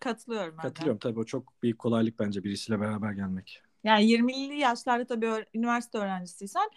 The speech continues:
Speaker 1: istemezsin yani sevgilinle gelmek. Yani böyle, çünkü belki daha rahat sosyalleşeceksin, belki burada bir sevgili edineceksin falan. Yani o biraz daha, e, hayata bakış açın farklı oluyor. Ama otuzlu yaşlarda tabii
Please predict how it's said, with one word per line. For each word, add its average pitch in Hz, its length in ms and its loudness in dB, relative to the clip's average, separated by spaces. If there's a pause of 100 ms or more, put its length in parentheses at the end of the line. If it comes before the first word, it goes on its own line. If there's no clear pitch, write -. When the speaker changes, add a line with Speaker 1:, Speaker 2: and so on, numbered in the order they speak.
(300)
Speaker 1:
istemezsin 330 840 2
yani 196 300 6
sevgilinle 185 680 -2
gelmek. 156 440 -2
Yani 185 260 2
böyle, 208 420 4 (240)
çünkü 226 320 -6
belki 240 240 2
daha 233 280 6
rahat 226 260 -2
sosyalleşeceksin, 226 920 -8
belki 233 260 -2
burada 240 180 -2
bir 240 60 0
sevgili 214 380 -2
edineceksin 220 640 -2 (100)
falan. 226 180 -2
Yani 226 420 0 (240)
o 214 100 -4
biraz 247 360 2
daha, 247 240 0 (300)
e, 214 160 -2
hayata 233 460 -2
bakış 247 220 -10
açın 269 200 -12
farklı 254 420 -4
oluyor. 220 320 -2
Ama 208 160 -2
otuzlu 247 300 -8
yaşlarda 226 560 -2
tabii 254 340 -8